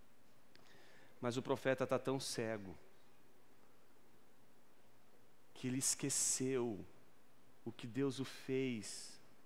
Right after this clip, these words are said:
há poucos instantes. É tão incrível isso, não?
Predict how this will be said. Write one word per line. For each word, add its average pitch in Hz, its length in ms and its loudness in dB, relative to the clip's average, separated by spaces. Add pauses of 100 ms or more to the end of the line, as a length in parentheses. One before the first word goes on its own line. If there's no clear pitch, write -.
(320)
há 110 80 -6
poucos 110 400 0
instantes. 107 600 -2 (3000)
É 160 60 -2
tão 233 200 4
incrível 123 440 4
isso, 117 240 2
não? 131 240 0